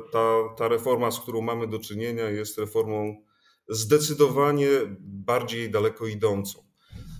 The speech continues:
Początek stycznia, pamiętają państwo, że jak już się trochę księgowi nauczyli, e, tej ogromnej ustawy, bo ona miała przecież z uzasadnieniem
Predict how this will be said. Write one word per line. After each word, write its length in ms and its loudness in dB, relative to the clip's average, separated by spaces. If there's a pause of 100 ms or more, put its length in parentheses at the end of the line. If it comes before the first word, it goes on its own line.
(280)
Początek 460 2
stycznia, 580 0
pamiętają 640 0
państwo, 500 -4
że 260 2
jak 180 2
już 120 -6
się 200 -4 (200)
trochę 420 2
księgowi 520 0
nauczyli, 520 -4
e, 560 -12
tej 180 0
ogromnej 500 2
ustawy, 460 -2
bo 160 0
ona 140 -4
miała 240 -4
przecież 520 -8
z 40 -10
uzasadnieniem 720 -6